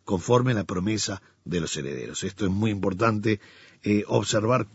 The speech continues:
cómo Pablo logra plasmar esta simiente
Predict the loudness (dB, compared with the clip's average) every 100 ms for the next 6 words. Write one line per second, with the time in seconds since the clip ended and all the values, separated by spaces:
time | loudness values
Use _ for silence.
0 | 0 8 10 10 8 4 2 4 6 8
1 | 6 4 4 2 2 -2 -4 -10 -20 -18
2 | 2 4 6 6 8 8 4 -2 -2 -4
3 | -2 -2 0 0 0 -2